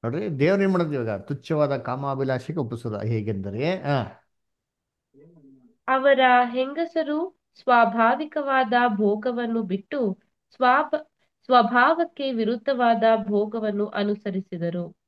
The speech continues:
Speaker 1: ನೋಡ್ರಾ?
Speaker 2: ಅದರಂತೆ
Speaker 1: ಹಾ.
Speaker 2: ಗಂಡಸರು ಸಹ ಸ್ವಾಭಾವಿಕವಾದ ಸ್ತ್ರೀ ಭೋಗವನ್ನು ಬಿಟ್ಟು ಒಬ್ಬರ ಮೇಲೊಬ್ಬರು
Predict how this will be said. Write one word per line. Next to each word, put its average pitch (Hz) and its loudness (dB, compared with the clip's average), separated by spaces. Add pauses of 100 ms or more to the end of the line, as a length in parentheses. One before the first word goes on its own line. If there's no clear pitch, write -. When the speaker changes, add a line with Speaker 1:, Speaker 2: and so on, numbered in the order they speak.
(140)
Speaker 1:
ನೋಡ್ರಾ? 123 0
Speaker 2:
ಅದರಂತೆ 226 2 (300)
Speaker 1:
ಹಾ. 120 -2 (1300)
Speaker 2:
ಗಂಡಸರು 311 -2
ಸಹ 226 -4 (500)
ಸ್ವಾಭಾವಿಕವಾದ 240 2 (140)
ಸ್ತ್ರೀ 226 -6
ಭೋಗವನ್ನು 214 -2
ಬಿಟ್ಟು 196 -4 (240)
ಒಬ್ಬರ 247 0 (180)
ಮೇಲೊಬ್ಬರು 247 -2